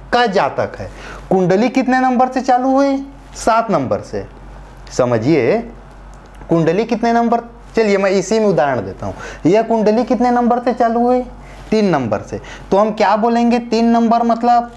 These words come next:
मिथुन। यह जातक मिथुन लग्न का जातक है। ठीक है, अब यदि चंद्रदेव,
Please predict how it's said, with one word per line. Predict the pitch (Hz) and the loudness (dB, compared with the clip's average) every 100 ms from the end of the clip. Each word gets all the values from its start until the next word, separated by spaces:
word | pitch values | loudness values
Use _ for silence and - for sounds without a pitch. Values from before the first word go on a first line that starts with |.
| - | -4
मिथुन। | 143 165 165 160 104 - - - | 0 2 0 -4 -6 -12 -6 2
यह | 180 233 | 2 2
जातक | 208 208 202 247 247 | 2 0 2 -2 0
मिथुन | 226 233 233 254 | 0 0 0 0
लग्न | 247 233 233 | 2 2 0
का | 226 226 214 - - - - - | 0 0 0 -4 -16 -20 -16 -4
जातक | 117 127 - 95 - | 0 0 -2 -12 -12
है। | 117 - - - - | -16 -16 -20 -6 -2
ठीक | 247 | 2
है, | 233 123 - - - - | 0 -2 -10 -20 -12 0
अब | 208 220 - 147 | 0 0 -6 -2
यदि | 208 254 220 | 0 0 -2
चंद्रदेव, | - 208 240 220 135 98 | -2 0 2 0 0 -4